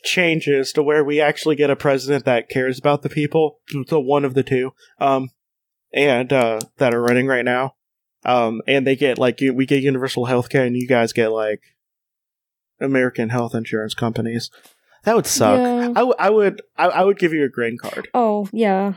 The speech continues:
Speaker 2: I mean,
Speaker 1: I,
Speaker 2: on
Speaker 1: yeah, we, we, we, we would, we would, we could be, uh, uh, what would, what are married people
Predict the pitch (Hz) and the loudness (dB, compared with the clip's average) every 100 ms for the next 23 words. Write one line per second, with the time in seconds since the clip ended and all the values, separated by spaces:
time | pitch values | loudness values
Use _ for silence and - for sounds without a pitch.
0 | - 220 202 202 202 196 _ _ _ _ | -6 -2 0 2 0 -2 _ _ _ _
1 | _ _ _ _ _ _ _ - 151 233 | _ _ _ _ _ _ _ -10 -4 -4
2 | - _ _ - 135 117 113 - - 156 | -6 _ _ -4 2 2 2 -4 -6 -4
3 | 170 165 262 170 196 - 196 202 214 180 | -4 -8 -8 -4 -4 -4 -4 -2 -4 -6
4 | - 190 196 185 170 175 196 196 165 175 | -6 -4 -2 -4 -2 -2 0 0 0 2
5 | 160 139 135 _ _ _ _ _ _ _ | 2 2 0 _ _ _ _ _ _ _
6 | 143 127 120 - 170 196 185 _ _ _ | 2 2 2 2 2 2 -2 _ _ _
7 | _ _ _ _ _ _ _ _ _ _ | _ _ _ _ _ _ _ _ _ _
8 | - 165 190 190 170 - - 160 147 143 | -6 -2 -2 -4 -6 -8 -10 -4 -2 -2
9 | 143 139 - - 143 135 135 131 | -4 -8 -10 -4 -2 0 -4 -6